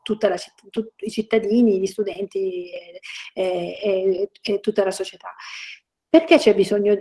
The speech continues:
abbiamo pensato ci fosse, eh, un'opportunità di incrociare quello che fa fem con quello che si fa in Lodovico in Collegio San Carlo?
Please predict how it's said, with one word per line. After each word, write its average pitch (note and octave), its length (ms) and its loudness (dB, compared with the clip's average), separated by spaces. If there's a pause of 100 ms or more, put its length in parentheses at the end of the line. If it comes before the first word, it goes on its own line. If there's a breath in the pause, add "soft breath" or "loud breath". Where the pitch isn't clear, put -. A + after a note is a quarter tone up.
abbiamo G3+ 360 0
pensato A3 420 4
ci G#3+ 120 0
fosse, G3 640 2
eh, G3 240 -4
un'opportunità A3+ 920 2
di G#3+ 100 2
incrociare G3+ 560 0
quello A3+ 160 4
che G3+ 340 2
fa G3 180 -8
fem A#3 600 2
con G3 200 -2
quello G#3 260 2
che G#3 360 2
si - 180 -8
fa G3+ 260 -2
in G3 100 -2
Lodovico F#3+ 400 -4
in G3 40 0
Collegio F#3+ 320 -4
San F#3 220 -16
Carlo? F3+ 460 -10